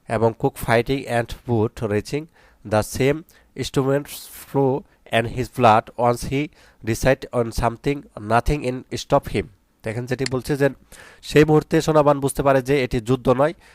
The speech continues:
আমিনকে মুগ্ধ করে। তো এটি লড়াই, তার মৃত বাবার মতো তিনি ষাঁড়ের লড়াই এবং মোরগ লড়াই এবং নৌকা দৌড়ের জন্য পাগল। সে জিদ করে, আহ, তার রক্তে মিশে আছে।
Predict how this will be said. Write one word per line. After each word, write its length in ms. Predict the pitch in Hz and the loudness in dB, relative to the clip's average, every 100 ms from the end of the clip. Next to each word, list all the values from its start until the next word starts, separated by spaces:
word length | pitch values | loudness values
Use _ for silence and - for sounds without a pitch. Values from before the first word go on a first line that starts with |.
| _ - | _ -6
আমিনকে 380 | 113 120 117 | -2 -2 -2
মুগ্ধ 260 | 113 120 117 | -2 -2 -2
করে। 220 | 120 120 | 0 -2
তো 140 | - 117 | 0 -2
এটি 200 | 107 113 | -2 2
লড়াই, 320 | 110 113 156 - _ | 4 4 2 -4 _
তার 180 | 117 104 | 0 0
মৃত 220 | 113 123 | 0 0
বাবার 280 | 131 127 123 | 2 4 2
মতো 240 | 117 127 | 0 -4
তিনি 300 | 143 123 113 | -6 -4 -4
ষাঁড়ের 380 | 104 - 110 110 | -4 -2 -2 0
লড়াই 300 | 107 104 117 | 0 2 2
এবং 160 | 113 101 | 2 -2
মোরগ 180 | 107 113 110 | -4 -4 -2
লড়াই 220 | 101 107 | 0 0
এবং 180 | 98 101 | 0 -4
নৌকা 300 | 110 120 107 | -4 -2 0
দৌড়ের 280 | 107 120 | 0 -2
জন্য 240 | 113 110 104 | -2 -4 -4
পাগল। 360 | - 104 131 165 - - _ _ | -6 0 0 -2 -10 -20 _ _
সে 180 | - 120 | -6 -2
জিদ 240 | 107 - | 0 -2
করে, 340 | - 151 147 143 _ - _ - | 2 2 2 -2 _ -20 _ -6
আহ, 300 | 104 104 101 | 0 2 2
তার 220 | 110 107 | 2 2
রক্তে 320 | 104 117 143 | 0 -2 -2
মিশে 240 | 127 120 127 | -4 -2 -4
আছে। 260 | 110 160 | -4 -6